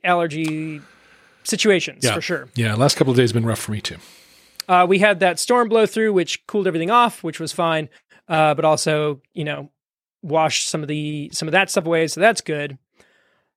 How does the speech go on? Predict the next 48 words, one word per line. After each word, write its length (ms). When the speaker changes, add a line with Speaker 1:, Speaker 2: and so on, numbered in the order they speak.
Speaker 1:
And 80
I 60
would 100
say 260
on 200
the, 80
I, 360
I 160
would, 200
we, 220
we, 320
this 240
week 140
has 140
been 160
more 260
good 340
than 140
not 260
good, 360
you 140
know? 280
Speaker 2:
I 40
like 220
a 40
week 80
Speaker 1:
You 20
know, 60
Speaker 2:
like 120
that. 240
That's 180
good. 280
Speaker 1:
we're 120
rolling 280
into 420
spring 300
break. 440
Speaker 2:
Yeah. 80
Speaker 1:
Starting, 480
uh, 400
tomorrow, 260
we're 80
gonna 160
go 140
down 260
to 460
Savannah. 680
Speaker 2:
Nice. 420